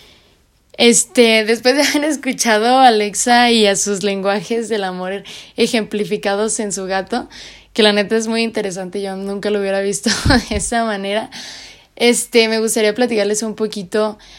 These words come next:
acerca de cómo yo doy amor. Este, la verdad, no sé,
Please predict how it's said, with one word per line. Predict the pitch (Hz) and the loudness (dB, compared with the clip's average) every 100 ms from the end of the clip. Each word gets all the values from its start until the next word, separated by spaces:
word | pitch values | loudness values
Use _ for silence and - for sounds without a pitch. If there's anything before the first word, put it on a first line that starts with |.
| - - | -12 -2
acerca | 214 226 214 214 214 220 226 - 339 | 0 2 0 2 2 2 0 -2 -8
de | 190 202 214 214 214 214 214 208 208 | -6 0 2 4 2 2 0 -2 -4
cómo | 214 208 208 | -4 -2 -2
yo | 202 196 | -4 -6
doy | 196 190 185 180 _ _ _ - | -6 -6 -10 -14 _ _ _ -12
amor. | 202 190 - - _ - - _ _ | -10 -10 -16 -20 _ -20 -20 _ _
Este, | - 233 208 - 254 233 226 220 - | 0 2 2 -2 -2 -2 -2 -4 -6
la | 233 226 | 4 6
verdad, | 214 208 208 247 285 262 - _ 285 | 6 2 2 4 2 -2 -16 _ -14
no | 208 208 | -8 -4
sé, | 226 190 | -4 -6